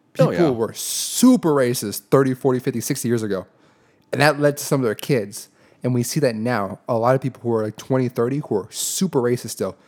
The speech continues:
Speaker 2: 'cause of how they grew up. I'm not saying it's okay, but it's how they grew up. And maybe their kids will be a little less racist, but they still will be racist.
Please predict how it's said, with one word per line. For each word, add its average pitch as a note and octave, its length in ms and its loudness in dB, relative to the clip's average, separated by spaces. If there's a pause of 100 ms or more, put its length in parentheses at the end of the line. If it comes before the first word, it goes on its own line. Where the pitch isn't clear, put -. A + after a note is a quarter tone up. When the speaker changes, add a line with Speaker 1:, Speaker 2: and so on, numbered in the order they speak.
(180)
Speaker 2:
'cause - 120 -8
of C3 120 2
how C#3+ 140 4
they G#3+ 140 4
grew B3 260 2
up. - 240 -2 (280)
I'm D3+ 100 2
not E3+ 160 2
saying F3+ 160 4
it's C#3 100 0
okay, A#2+ 480 0 (420)
but C#3 100 6
it's - 80 0
how D3+ 100 2
they C3 100 0
grew A2+ 300 -2
up. - 180 -8 (960)
And D3+ 180 4
maybe E3+ 320 2
their C#3 380 4
kids F3 300 2
will D3 60 -4
be C3+ 100 2
a B2+ 60 4
little C#3+ 300 4
less F#3 240 0
racist, F3+ 360 0
but D3 80 2
they C3+ 80 2
still C#3+ 260 2
will E3+ 240 4
be G3+ 160 -4
racist. G#3 580 -2